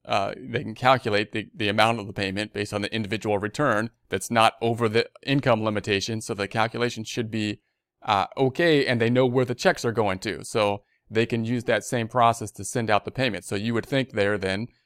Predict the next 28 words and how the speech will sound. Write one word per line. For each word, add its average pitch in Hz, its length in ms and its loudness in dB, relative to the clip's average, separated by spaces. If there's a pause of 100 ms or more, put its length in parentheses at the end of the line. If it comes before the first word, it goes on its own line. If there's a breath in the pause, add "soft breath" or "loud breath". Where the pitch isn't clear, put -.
(160)
they 98 120 0
would 98 300 -2
make, 117 260 2
make 123 300 0
the 113 100 -4
calculation 117 680 2
based 107 280 -2
on, 110 360 0 (140)
you 107 140 -8
know, 98 100 0
one 117 280 -2
individual, 113 560 -2
typically 104 420 -4
whoever's 107 340 -4
getting 104 360 -6
the, 95 260 -2 (240)
the - 80 -6
payments, 117 460 -4
which - 160 -10
would 98 100 -8
be 107 80 -4
the 101 100 -2
one 107 200 -4
thousand 104 320 0
two 127 160 -2
hundred 127 300 -2
dollar 127 340 2
check. 160 420 -2